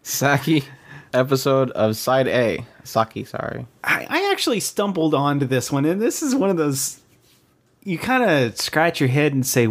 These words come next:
Speaker 2: "How did they do this?" I mean, the Japanese have a, an ability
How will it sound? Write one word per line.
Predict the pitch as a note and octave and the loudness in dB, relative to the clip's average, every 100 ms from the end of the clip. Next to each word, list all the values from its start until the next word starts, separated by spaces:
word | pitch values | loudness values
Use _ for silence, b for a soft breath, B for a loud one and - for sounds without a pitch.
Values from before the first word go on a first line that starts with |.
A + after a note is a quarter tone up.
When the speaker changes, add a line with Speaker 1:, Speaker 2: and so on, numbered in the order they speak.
| A2+ - | 0 -6
Speaker 2:
"How | - A#3 D4+ | -4 0 2
did | D4+ | 2
they | G3+ C3 | 2 -2
do | - B2+ A#2 | 0 0 0
this?" | F2 - - - | -2 -6 -8 -4
I | C#3+ | 0
mean, | E3 F3 E3 C3+ B B B B B B B _ _ | 2 2 0 -2 B B B B B B B _ _
the | D#3 | -4
Japanese | A#3 C4 D#4 D4+ G3+ F3+ E3+ | 0 0 0 2 2 2 0
have | - D#3 E3+ D#3+ - _ | -2 0 0 0 -4 _
a, | - - _ - | -16 -16 _ -6
an | B2 C#3 | 0 0
ability | C3 - E3+ E3 C#3 A2+ F#2 G2 | 0 0 0 2 2 0 -2 -8